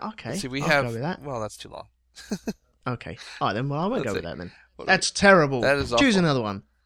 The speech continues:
Speaker 2: Well, we learned you have ninety days to claim your missing Lego man.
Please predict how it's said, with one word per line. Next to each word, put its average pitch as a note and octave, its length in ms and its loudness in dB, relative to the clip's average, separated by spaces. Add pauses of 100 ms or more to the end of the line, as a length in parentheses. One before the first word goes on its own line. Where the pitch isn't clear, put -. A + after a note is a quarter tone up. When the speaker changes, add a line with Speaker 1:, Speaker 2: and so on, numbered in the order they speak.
(540)
Speaker 2:
Well, C#3 80 -2
we C#3+ 80 0
learned D3 240 -2
you B2+ 60 -4
have A2+ 100 -10
ninety B2 280 -4
days C3 260 0
to - 80 -14
claim A#2+ 320 -10
your G#2+ 80 -10
missing A2 320 -12
Lego B2 200 -8
man. G2+ 280 -10